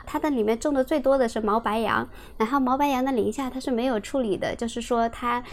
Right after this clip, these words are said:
该长什么植物它就长什么植物，就是北京那个很常见的一年四季的那种林下的植物，什么二月兰啊、杂开锦菜啊、菊科的植物啊，然后点地梅啊什么之类的。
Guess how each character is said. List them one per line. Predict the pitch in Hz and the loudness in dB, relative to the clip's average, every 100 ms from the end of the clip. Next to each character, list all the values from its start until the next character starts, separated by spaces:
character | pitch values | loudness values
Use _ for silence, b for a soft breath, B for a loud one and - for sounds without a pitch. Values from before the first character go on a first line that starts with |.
| B - | B 0
该 | 285 | 2
长 | 269 208 | 2 0
什 | 202 | -2
么 | 208 | -2
植 | 220 - | 0 -2
物 | 226 226 | -2 -2
它 | 233 | -4
就 | 233 240 | 0 0
长 | - - | 0 -4
什 | 202 | -4
么 | 202 | -4
植 | 202 190 | -4 -2
物， | 196 190 | -2 -2
就 | 185 202 | -4 -2
是 | 202 185 - B | 0 -2 -2 B
北 | 196 | -2
京 | 180 214 226 | 0 0 0
那 | 226 | 0
个 | 214 196 | -2 -2
很 | 190 | -6
常 | - 196 | -6 -6
见 | 202 240 | -4 -2
的 | 214 202 | 0 0
一 | 226 | 2
年 | 208 214 | 2 0
四 | - | -4
季 | 214 214 | -4 -2
的 | 196 | 0
那 | 208 | 0
种 | 202 190 | 0 -2
林 | 190 | -2
下 | 190 233 | -6 -6
的 | 208 | -6
植 | 202 190 | -6 -4
物， | 208 196 | -2 -2
什 | 190 | -4
么 | 190 | -4
二 | 208 | -2
月 | 202 | -2
兰 | 196 190 | -4 -4
啊、 | 196 202 | -4 -4
杂 | 202 | -4
开 | 196 208 | -6 -4
锦 | 208 202 | -4 -4
菜 | 208 214 | -6 -4
啊、 | 196 196 B B | -4 -6 B B
菊 | - 202 | -4 -2
科 | 220 | 0
的 | 214 | -2
植 | 208 190 | -4 -6
物 | 196 | -4
啊， | 202 185 190 185 | -6 -4 -8 -6
然 | 101 | -6
后 | 190 202 196 - | -2 -2 -2 0
点 | 190 185 | 0 0
地 | 220 | -2
梅 | 202 202 | -2 -4
啊 | 208 | -6
什 | 202 | -6
么 | 190 196 | -8 -8
之 | - | -2
类 | 202 | -2
的。 | 202 | 0